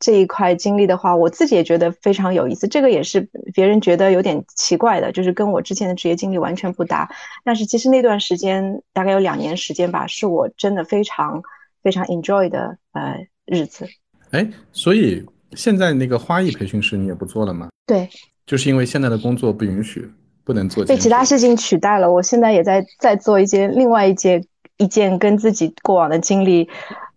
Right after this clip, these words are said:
Speaker 1: 就是很跨界的一件事情。<laughs> 等我先做出一点眉目来，我再来跟您汇报，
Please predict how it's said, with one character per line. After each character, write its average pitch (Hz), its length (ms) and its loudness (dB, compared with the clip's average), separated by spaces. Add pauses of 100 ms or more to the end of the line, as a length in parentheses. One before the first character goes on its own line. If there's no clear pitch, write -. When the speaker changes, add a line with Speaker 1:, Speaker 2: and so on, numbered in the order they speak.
Speaker 1:
就 196 100 0
是 185 180 2
很 170 180 -4
跨 196 220 0
界 285 180 2 (120)
的 214 100 2
一 247 40 4
件 240 260 4
事 247 200 0
情。 233 180 0 (120)
<laughs> - 160 -4
等 247 120 2
我 247 120 4
先 262 180 4
做 269 160 4
出 269 120 2
一 302 60 4
点 202 140 2
眉 180 140 4 (100)
目 220 100 4
来， 202 140 6
我 175 100 4
再 185 140 2
来 180 120 4
跟 196 180 0
您 180 140 0
汇 185 220 2
报， - 120 -4